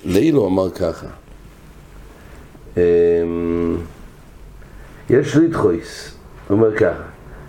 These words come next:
משום דברכת המוזן טעונה כוס בשלושו. בעצם הדבר, כל הנידון של ברכת המוזן ודאי רק בשלושו, כשיש זימון. התיקנו אב כוס,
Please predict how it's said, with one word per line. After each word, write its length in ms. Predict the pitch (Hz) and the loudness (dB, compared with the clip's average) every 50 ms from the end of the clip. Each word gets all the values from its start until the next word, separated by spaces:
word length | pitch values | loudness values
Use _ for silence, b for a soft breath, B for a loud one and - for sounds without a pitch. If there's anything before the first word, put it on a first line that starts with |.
| - - - - - - - - - - - - - - - - - - - - - - - - B B B B | -20 -20 -20 -20 -20 -20 -20 -20 -20 -20 -20 -20 -20 -20 -20 -20 -20 -20 -18 -20 -20 -20 -18 -18 B B B B
משום 280 | 117 113 - - 131 123 | 0 2 4 4 4 4
דברכת 340 | 120 127 185 190 - 196 147 | 4 4 2 2 2 2 2
המוזן 300 | 165 165 196 185 185 175 | 4 4 4 2 2 2
טעונה 180 | 165 175 143 | 2 2 2
כוס 360 | 143 143 - 170 175 - 113 104 | 2 2 2 2 2 0 -2 0
בשלושו. 760 | 139 131 - - - - 131 139 156 165 139 - - - 90 - - - - - | 0 0 0 -4 -4 2 2 4 4 2 -2 -4 -4 -4 -4 -4 -6 -10 -2 -2
בעצם 460 | - - - 202 202 - - - 131 | -2 2 2 2 2 2 0 2 2
הדבר, 540 | 117 104 92 104 120 117 90 87 85 80 80 - B B B B B | 2 2 2 2 2 2 2 0 0 0 -2 -4 B B B B B
כל 200 | - - 165 165 | 0 2 2 2
הנידון 420 | 175 165 - 131 110 113 127 127 120 | 4 2 2 2 4 2 2 2 0
של 140 | 123 - 104 | 0 -2 0
ברכת 320 | 101 131 - - 110 95 | 0 0 0 0 0 2
המוזן 240 | 110 117 127 107 104 95 | 2 2 4 2 2 2
ודאי 240 | 101 101 113 113 | 2 2 2 0
רק 200 | 107 110 107 - | 0 -2 -4 -4
בשלושו, 560 | - 98 98 - - - 95 92 87 82 95 87 | -2 -2 -2 -2 0 2 2 2 2 0 -2 -4
כשיש 300 | - - - 104 98 95 | -2 2 2 2 2 2
זימון. 340 | 95 110 107 95 85 - - - - - - - B B B B B B B B B B B B - | 0 0 0 0 0 -4 -8 -12 -18 -20 -20 -20 B B B B B B B B B B B B -4
התיקנו 440 | - - - - 143 139 143 139 135 | -4 -4 2 2 2 4 4 2 2
אב 80 | 127 123 | 2 0
כוס, 180 | - - 110 | 2 2 2